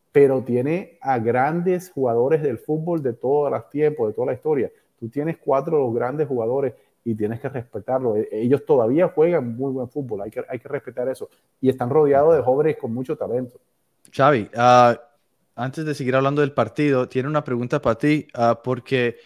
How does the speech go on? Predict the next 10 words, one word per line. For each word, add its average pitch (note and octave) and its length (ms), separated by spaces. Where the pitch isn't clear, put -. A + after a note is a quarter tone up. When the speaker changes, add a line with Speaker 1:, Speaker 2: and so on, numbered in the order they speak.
Speaker 2:
Negri C3+ 360
ya D3+ 120
volvió E3 560
a, A#2+ 420
al A#2+ 280
I - 20
M C3+ 100
C D3 200
F C#3 140
dos E3 400